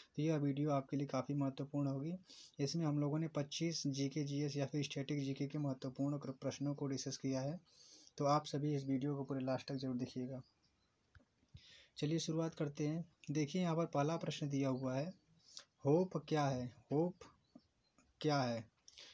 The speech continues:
इसमें देखिए ऑप्शन दिया है कि संयुक्त अरब अमीरात का मंगल मिशन, यूरोप का एलजीबीटीक्यू समूह है,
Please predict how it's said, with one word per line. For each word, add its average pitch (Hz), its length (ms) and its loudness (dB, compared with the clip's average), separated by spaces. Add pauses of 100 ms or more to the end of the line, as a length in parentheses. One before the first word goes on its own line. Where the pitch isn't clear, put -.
(140)
इसमें 151 240 0
देखिए 160 240 2
ऑप्शन 151 300 2
दिया 160 160 4
है 160 60 0
कि 156 100 -2
संयुक्त 156 460 0
अरब 151 320 2
अमीरात 147 360 2
का 143 120 2
मंगल 139 280 4
मिशन, 156 380 0 (540)
यूरोप 156 380 4
का 160 80 2
एलजीबीटीक्यू 151 840 2
समूह 143 440 2
है, 151 220 -2